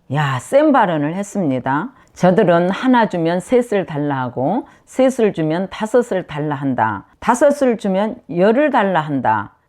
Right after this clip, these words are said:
이게 민주당이다"라고 비판을 해왔습니다. 장동혁 대표는 우리가 늘 경험해 왔듯이 민주당 저들은 우리가 고개를 숙이면 목을 부러뜨리고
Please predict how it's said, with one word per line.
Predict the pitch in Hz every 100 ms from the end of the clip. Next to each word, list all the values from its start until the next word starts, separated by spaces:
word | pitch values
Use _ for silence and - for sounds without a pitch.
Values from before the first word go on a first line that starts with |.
| -
이게 | 170 190 262
민주당이다"라고 | 247 170 190 196 190 170 156 156 147 135 127 190 285 - _ -
비판을 | 190 - 147 139 147 156 _ -
해왔습니다. | 214 208 196 156 143 123 127 131 _ _
장동혁 | - 202 220 208 180
대표는 | - 160 - 160 214 196 - _ _ _
우리가 | 170 202 202 185
늘 | 180 240 190 -
경험해 | 190 202 196 185 175
왔듯이 | 151 147 - 190 156 120 - _ -
민주당 | 175 233 233 220 226 226
저들은 | 185 175 180 185 131 123 _ _ -
우리가 | 196 254 240 240
고개를 | 208 240 220 214
숙이면 | 202 208 185 170 160 143 127
목을 | 175 196 254 220 _
부러뜨리고 | - 180 - 147 127 131 151 285